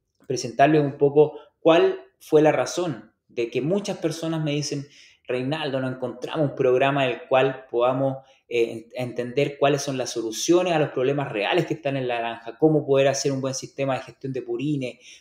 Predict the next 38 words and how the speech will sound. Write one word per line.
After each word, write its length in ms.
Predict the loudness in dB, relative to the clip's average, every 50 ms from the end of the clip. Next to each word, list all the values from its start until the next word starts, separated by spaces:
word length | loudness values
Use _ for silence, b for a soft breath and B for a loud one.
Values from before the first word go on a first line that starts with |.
| B B
cómo 380 | _ 4 4 4 4 2 0 -2
están 280 | -4 -2 -2 -2 0 2
trabajando 440 | 4 4 4 4 0 -2 0 0
los 100 | 0 2
mejores 400 | 0 0 -2 -2 -6 -6 -6 -6
mataderos, 640 | -8 -8 -6 -4 0 2 4 4 4 2 2 -2 -4 b b b b b _
cómo 280 | 0 0 0 0 -2
poder, 440 | 2 4 6 8 8 8 8 6 4 2
eh, 300 | 2 2 2 0 -2 0
cómo 160 | -2 -2 -2 0
se 120 | -4 -4
están 180 | -4 -4 -2 -2
definiendo 400 | -2 -2 -2 -4 -2 -2 -2 -2
los 160 | -4 -6 -2
precios 360 | _ 4 6 6 6 2 0
en 40 | -6
nuestros 260 | -8 -6 -8 -8 -4
países, 520 | -2 -2 -2 -2 -2 -6 -8 -10 -12 -14 B B B B B B _
cuál 240 | _ -8 -6 -4 -2
es 100 | -2 -2
la 100 | -2 -2
principal, 760 | 0 -2 -2 -2 -4 -6 -4 -2 0 2 4 4 2 2 B B B B _ _
eh, 300 | -6 -4 -2 -2 -4 -4
estrategia 580 | -6 -6 -6 -4 -2 -2 0 0 0 -2 0 -2
empresarial 640 | -2 0 -2 -6 -6 -4 -6 -4 -4 -2 0 2 4
o 60 | 4
de 80 | 4 4
la 80 | 4
dirección 400 | 4 2 2 0 -2 -4 -4 -4
empresarial 580 | -4 -4 -6 -8 -6 -4 -4 -4 -4 -6 -6 -10
que 80 | -12
están 240 | -8 -6 -6 -6 -6
tomando 320 | -4 -4 -2 -2 0 2 2
grandes 300 | 2 2 0 0 -4 -4
compañías 680 | -6 -8 -6 -4 -4 -4 -2 -2 0 0 -2 -2 -6 B B B B B _
integradoras 800 | -10 -8 -4 -2 -2 0 2 2 2 2 2 2 2 0 -2 -4
en 80 | -6
España, 680 | -8 -10 _ _ -4 -2 -2 0 -2 -2 -4 -6 -10